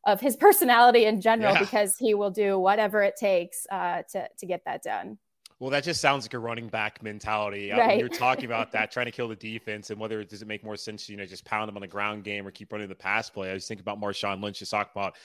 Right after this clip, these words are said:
Speaker 2: hitting him in the face over and over and over again until you just get so sick and tired of it. Now, I do imagine this team is gonna have to run the football, and they're going to run the football, 'cause Frank Reich, when he was asked at his introductory press conference what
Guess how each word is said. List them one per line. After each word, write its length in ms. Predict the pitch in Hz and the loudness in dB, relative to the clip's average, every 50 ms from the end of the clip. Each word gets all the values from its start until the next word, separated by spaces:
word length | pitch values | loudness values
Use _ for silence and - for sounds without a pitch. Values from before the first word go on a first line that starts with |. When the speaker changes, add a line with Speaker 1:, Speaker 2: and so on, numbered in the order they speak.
| - _ _ | -20 _ _
Speaker 2:
hitting 180 | - 113 120 | -4 -4 -4
him 60 | 117 117 | -4 -4
in 40 | |
the 60 | 110 104 | -6 -6
face 340 | - - 107 101 92 87 - - | -4 -4 -2 -2 -2 -6 -8 -4
over 600 | 123 113 113 113 113 113 110 98 110 110 110 113 | -2 0 0 0 0 -2 -2 -2 -2 -2 -2 -4
and 200 | - 104 92 92 - - | -6 -8 -12 -12 -8 -6
over 480 | 104 104 104 104 98 98 104 107 107 | -4 -4 -4 -4 -6 -4 -4 -4 -4
and 220 | - 98 95 92 - | -6 -8 -12 -12 -10
over 460 | 101 104 101 101 101 95 90 101 95 | -8 -6 -6 -6 -6 -8 -10 -10 -12
again 420 | 92 87 80 80 113 117 113 107 104 | -12 -10 -6 -2 0 0 0 0 -4
until 240 | 101 95 - 110 | -6 -10 -10 -10
you 40 | 110 101 | -10 -10
just 80 | - | -12
get 160 | - 104 - | -14 -14 -8
so 160 | - - 110 101 | -6 -4 -4 -4
sick 260 | - - 120 110 - | -6 -8 -8 -8 -8
and 100 | 98 92 | -12 -12
tired 300 | - - 123 131 123 107 | -6 -4 -2 -2 -2 -4
of 140 | 101 87 90 | -6 -10 -12
it. 160 | 87 80 - - - - - _ - | -16 -20 -20 -20 -20 -20 -20 _ -2
Now, 400 | 113 127 143 147 143 135 131 117 - - _ _ - | 2 4 6 8 8 8 6 4 2 -4 _ _ 0
I 100 | 147 147 | 0 0
do 220 | 131 131 226 262 | 2 4 4 4
imagine 400 | 226 175 147 143 143 135 120 127 | 6 8 6 6 6 4 2 -4
this 160 | 120 123 - - | -8 -8 -10 -10
team 240 | - 127 123 120 | -8 -8 -8 -8
is 100 | 113 95 | -10 -8
gonna 240 | - 113 110 110 101 | -8 -8 -6 -6 -6
have 220 | 92 107 104 98 - | -4 -4 -6 -6 -6
to 100 | - 95 | -10 -12
run 180 | 98 98 95 | -12 -12 -12
the 60 | 92 | -14
football, 380 | 87 _ 139 139 - - 95 92 | -10 _ -8 -8 -6 -8 -10 -8
and 80 | 92 113 | -6 -8
they're 80 | 123 | -6
going 320 | - - 123 131 131 127 113 | -4 -4 -2 -2 -4 -4 -6
to 80 | 104 | -8
run 160 | 98 101 98 | -10 -10 -10
the 60 | 95 - | -12 -10
football, 300 | - 104 95 - 98 95 | -10 -10 -8 -8 -8 -8
'cause 140 | 107 107 | -8 -10
Frank 260 | - - 160 160 - - | -8 -6 -6 -6 -6 -4
Reich, 240 | 110 107 107 - | -4 -2 -2 -4
when 60 | - 107 | -6 -8
he 80 | 110 | -8
was 100 | 104 92 | -6 -4
asked 300 | 98 95 98 98 - - | -2 -2 -2 -2 -4 -8
at 60 | 101 | -12
his 100 | 98 90 | -14 -14
introductory 540 | 101 - 110 - - 101 98 - - - 92 | -14 -16 -16 -14 -12 -12 -12 -12 -12 -16 -18
press 240 | - - 104 104 - | -12 -10 -10 -10 -10
conference 360 | - 101 98 - - 98 - | -10 -10 -10 -10 -12 -14 -14
what 120 | 107 - | -14 -16